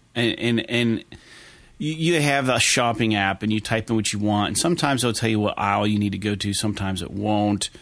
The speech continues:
Depends on if you have your store set up in the app. And then, you know, the service is always minimal in these stores. And it's just like,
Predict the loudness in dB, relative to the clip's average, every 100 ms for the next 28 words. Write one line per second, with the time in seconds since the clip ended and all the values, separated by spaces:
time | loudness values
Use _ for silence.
0 | -20 -20 -20 -20 -16 -12 -2 0 2 2
1 | 0 0 -2 0 0 0 0 0 0 2
2 | 0 0 -2 -2 0 0 0 -2 0 2
3 | 2 0 0 0 0 0 2 0 0 2
4 | 2 2 2 2 2 2 2 2 2 2
5 | -2 -6 _ -4 0 0 0 -2 0 0
6 | -2 -2 -2 -2 -2 0 0 -2